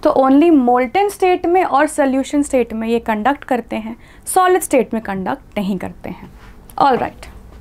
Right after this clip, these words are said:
moving on, अब हम लोग को जो last topic है इस chapter का, वहाँ पे आ गए कि extraction of metals या फिर metals को purify कैसे करते हैं, ठीक है, इनको obtain कैसे करते हैं।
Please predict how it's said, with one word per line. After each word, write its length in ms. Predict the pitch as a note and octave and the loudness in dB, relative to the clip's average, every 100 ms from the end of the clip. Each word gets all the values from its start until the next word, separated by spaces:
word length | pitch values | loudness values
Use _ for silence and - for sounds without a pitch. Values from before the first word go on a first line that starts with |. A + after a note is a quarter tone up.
| - - - - - - - - - - - - C#4 | -14 -14 -10 -12 -12 -18 -18 -18 -18 -18 -18 0 2
moving 400 | E4 G4 G4+ C4 | 4 4 4 4
on, 300 | G#3 B3+ C4 - | 4 2 0 0
अब 80 | D4+ | 2
हम 160 | E4+ E4+ | 4 6
लोग 180 | E4 E4 | 4 4
को 120 | E4 | 2
जो 140 | D#4 | 4
last 840 | D4+ B3+ A#3+ D4+ - D4+ D#4 D4+ - - - | 4 4 2 0 -2 0 0 0 -4 -10 -2
topic 400 | A3+ - C#4 C4+ | -2 0 -4 -2
है 260 | A#3+ G#3+ - | -4 -4 -2
इस 160 | A#3 - | -6 -4
chapter 340 | G#3+ - A3 | -4 -4 -12
का, 180 | - B3+ | -8 -6
वहाँ 280 | A3+ G#3+ G#3+ | -4 -6 -8
पे 60 | G#3+ | -10
आ 100 | F#3+ | -10
गए 180 | - | -12
कि 140 | B3 - | -12 -10
extraction 680 | A3+ - B3 A3+ - C4+ C4 | -10 -6 -2 -4 -4 -4 -4
of 140 | C4 A3+ | -4 -4
metals 460 | G3+ - C#4+ F4 | -4 -4 -6 -4
या 80 | C4 | -6
फिर 240 | C4 D4+ - - - B3+ | -6 -10 -10 -20 -6 2
metals 440 | C4+ C#4+ F4+ E4 | 2 2 0 0
को 140 | - F#4 | -2 0
purify 540 | D4 C4+ C4+ C#4+ C#4 | 2 0 0 0 0
कैसे 280 | B3 A#3 A#3+ | 0 -4 -6
करते 280 | G3 F#3 G3 | -8 -10 -10
हैं, 80 | |
ठीक 140 | C4 D#4+ | -6 0
है, 60 | |
इनको 200 | D4+ D4 | 0 2
obtain 540 | - B3 B3 C4+ C#4+ C#4 | 0 0 0 0 2 2
कैसे 260 | B3+ C4 | -2 -6
करते 300 | A#3 F#3+ - | -6 -8 -10
हैं। 120 | - | -18